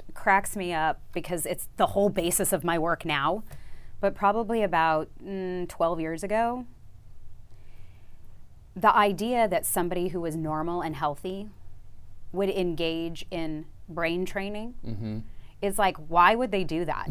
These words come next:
Speaker 2: <laughs>
Speaker 1: I
Speaker 2: If it ain't broke, don't fix it. <laughs>
Speaker 1: Exactly. And so I remember our very first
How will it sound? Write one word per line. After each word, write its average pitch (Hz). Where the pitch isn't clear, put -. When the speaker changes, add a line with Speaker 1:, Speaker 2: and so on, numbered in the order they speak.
Speaker 2:
<laughs> -
Speaker 1:
I 285
Speaker 2:
If 139
it 143
ain't 143
broke, 139
don't 139
fix 143
it. 320
<laughs> 392
Speaker 1:
Exactly. 320
And 277
so 285
I 247
remember 262
our 208
very 190
first -